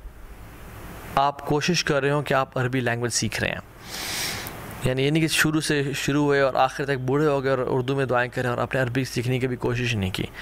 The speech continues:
तो अरबी सीखें, क्योंकि अफजल यही है कि अरबी में पढ़ी जाए। नंबर टू is आप मसनून दुआएं याद कर रहे हैं तर्जुमे के साथ,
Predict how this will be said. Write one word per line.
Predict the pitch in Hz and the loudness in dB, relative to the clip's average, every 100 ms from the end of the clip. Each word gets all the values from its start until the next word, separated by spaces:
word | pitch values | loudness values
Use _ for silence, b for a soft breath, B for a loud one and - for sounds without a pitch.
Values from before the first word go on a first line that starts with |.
| B B B B | B B B B
तो | - | 0
अरबी | 135 147 | 0 0
सीखें, | 135 123 - 117 | 0 0 0 0
क्योंकि | 120 127 131 | 0 0 0
अफजल | 127 127 147 143 | 0 0 0 0
यही | 123 127 | 0 -2
है | 120 | 0
कि | 123 | 0
अरबी | 117 117 | 0 0
में | 110 | 0
पढ़ी | 95 95 | 0 -2
जाए। | - - | -2 -2
नंबर | 113 120 | 0 2
टू | 151 160 | 4 4
is | 151 156 - B B B B B - | 4 0 -8 B B B B B 2
आप | 135 143 143 | 4 4 2
मसनून | 135 - 139 147 160 139 | 0 0 0 2 2 2
दुआएं | 127 127 135 | 2 2 2
याद | 120 117 - | 2 0 0
कर | 127 | 0
रहे | 123 | 0
हैं | 123 120 | 0 0
तर्जुमे | 120 117 113 | -2 0 0
के | 110 | 0
साथ, | 107 98 98 | 0 0 -2